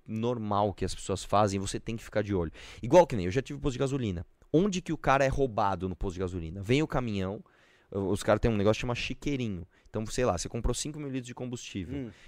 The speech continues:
Speaker 1: Você descarrega o caminhão, só que dentro do caminhão tem tipo uma gaiolinha que o cara tira ali quinhentos litros. Quinhentos litros em cinco mil litros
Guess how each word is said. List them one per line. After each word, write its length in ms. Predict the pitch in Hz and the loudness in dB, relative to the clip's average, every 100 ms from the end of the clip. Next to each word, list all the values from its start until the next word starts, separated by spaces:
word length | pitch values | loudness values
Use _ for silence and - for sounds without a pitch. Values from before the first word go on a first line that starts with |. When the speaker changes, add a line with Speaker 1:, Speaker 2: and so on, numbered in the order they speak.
| - | -14
Speaker 1:
Você 180 | - 107 | -4 -4
descarrega 400 | - - 110 104 | -2 0 0 -2
o 40 | |
caminhão, 400 | - 143 143 143 | -4 -2 0 -2
só 160 | 156 151 | -2 -6
que 80 | 123 | -2
dentro 280 | 151 185 151 | -4 -2 -4
do 60 | |
caminhão 360 | 139 117 113 135 | 0 0 0 -2
tem 140 | - | -4
tipo 180 | 117 - | -4 -4
uma 140 | 139 135 | -2 0
gaiolinha 640 | 113 110 117 113 123 131 | 2 4 2 0 -4 -4
que 80 | 147 | -6
o 40 | |
cara 280 | 135 127 135 | -2 0 0
tira 380 | 139 - 135 143 | -2 -6 -4 -2
ali 360 | 123 127 139 135 | -2 0 0 -2
quinhentos 360 | - 131 139 139 | -8 -10 -10 -6
litros. 520 | 123 95 104 - - _ _ _ _ _ _ _ _ _ - | -6 -6 -8 -12 -18 _ _ _ _ _ _ _ _ _ -4
Quinhentos 400 | 269 311 170 120 | -2 0 0 2
litros 420 | 113 90 95 107 | 0 0 -6 -6
em 100 | 107 | -2
cinco 500 | - - 214 226 135 | 0 2 2 0 -2
mil 200 | 120 95 | -4 -2
litros 500 | 123 127 - - | 0 -2 -6 -20